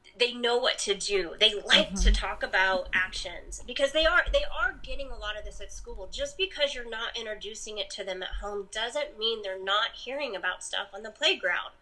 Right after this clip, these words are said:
Speaker 2: Hmm.
Speaker 1: You know, my daughter, my daughter came home talking about that scary clown It.
Speaker 2: Yes, yeah.
Speaker 1: And I'm like, <laughs> "Yeah, that, that's an interesting question, honey.
Speaker 2: <laughs>
Speaker 1: How, like, how did you find out about that?" Well,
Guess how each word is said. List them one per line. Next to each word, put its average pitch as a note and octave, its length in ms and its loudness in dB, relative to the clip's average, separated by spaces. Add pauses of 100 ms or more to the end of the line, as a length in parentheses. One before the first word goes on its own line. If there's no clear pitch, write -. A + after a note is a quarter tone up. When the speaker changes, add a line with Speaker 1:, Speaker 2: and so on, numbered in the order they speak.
(140)
Speaker 2:
Hmm. A3 220 0 (120)
Speaker 1:
You A3 80 -4
know, G#3+ 320 2
my A3 100 -4
daughter, C4 500 0 (100)
my A#3 80 -10
daughter C4+ 280 -2
came B3 240 -10
home G#3+ 220 -10
talking G#3 460 -4
about F#3 400 0 (440)
that G3+ 260 2 (120)
scary A#3 440 -4
clown G#3 500 -4 (260)
It. - 580 0
Speaker 2:
Yes, F#3 560 -2
yeah. G3+ 280 -8
Speaker 1:
And B3+ 180 0
I'm C4 300 8
like, A3 300 4 (800)
<laughs> - 0 - (380)
"Yeah, - 120 6 (440)
that, - 200 6 (380)
that's G3 260 2
an G4 100 6
interesting F#4 500 0
question, - 480 0
honey. F#3 460 2
Speaker 2:
<laughs> - 40 0
Speaker 1:
How, C#4+ 520 6 (180)
like, G#3 160 2 (300)
how F3+ 240 0
did A3+ 160 2
you C#4+ 100 -8
find E4 240 0
out G#4+ 240 6
about G#3 260 4
that?" - 320 -2
Well, C4 300 0